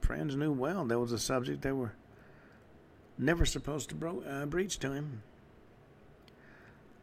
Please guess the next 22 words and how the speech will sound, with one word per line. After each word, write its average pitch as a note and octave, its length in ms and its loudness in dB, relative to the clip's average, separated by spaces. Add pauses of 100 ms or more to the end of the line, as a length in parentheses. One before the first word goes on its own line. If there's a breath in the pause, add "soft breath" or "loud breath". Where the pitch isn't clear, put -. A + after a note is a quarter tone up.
(280)
Kucinich G3 420 2
quite D#3+ 220 4
obviously D3 440 2
backed A#2 360 2
off B2+ 220 2
his A2+ 120 -2
typically A#2 420 2
thorough C#3+ 340 2
investigative B2+ 640 0
reporting B2+ 400 2
concerning C3 400 -2
Ruby's C3+ 320 2
connections B2+ 520 0
to C3+ 100 0
the B2 60 -4
Chicago B2 540 0
mob B2 380 0
and B2 100 0
the G2+ 60 0
silencing B2 600 2
of A2 80 2
Oswald. B2 460 0